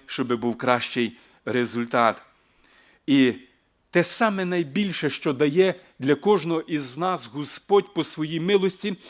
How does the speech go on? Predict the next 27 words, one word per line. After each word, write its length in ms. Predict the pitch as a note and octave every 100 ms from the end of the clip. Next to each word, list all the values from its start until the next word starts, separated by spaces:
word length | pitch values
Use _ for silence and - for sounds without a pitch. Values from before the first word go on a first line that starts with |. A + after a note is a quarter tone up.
| - - D3
Він 160 | F3
дає 280 | D#3+ F3 F#3+
свій 380 | - - F#3+ E3
час 680 | - F#3 C#3 A2 - - _ _ _ _ _ _ _
і 100 | B2+
свою 540 | - C3 B2+ D3+ D3 - _ _
велику 460 | A#2 C#3+ C#3 C3 C3+
любов. 520 | C3 C#3+ C3 G#2+ - _ _ _ - - -
Він 180 | F3+ F#3
дає 260 | G3+ A3
час, 440 | A3+ G#3+ A3+ G#3+ - - - _
і 100 | F3
в 60 | E3+
цей 240 | - A3
час 400 | F#3 A3+ A3+ A3
Він 320 | G3+ G#3+ G3+ G3+
не 120 | A3+
вимагає 640 | A3 G#3 G3+ F#3 A#3 G#3+
від 220 | F3+ F#3+
нас 300 | F#3+ A3 -
скоріше 640 | - G3 G3+ A3+ A#3 - A3
і 180 | G#3 F#3+
більше, 680 | C#3 A#3 C4+ A3 - F3 D#3
аніж 300 | D#3 E3 F3+
ми 120 | F3
можемо 400 | F#3 D#3+ F3+ D#3
зробити, 580 | C#3+ D#3 D3+ F3+ G#3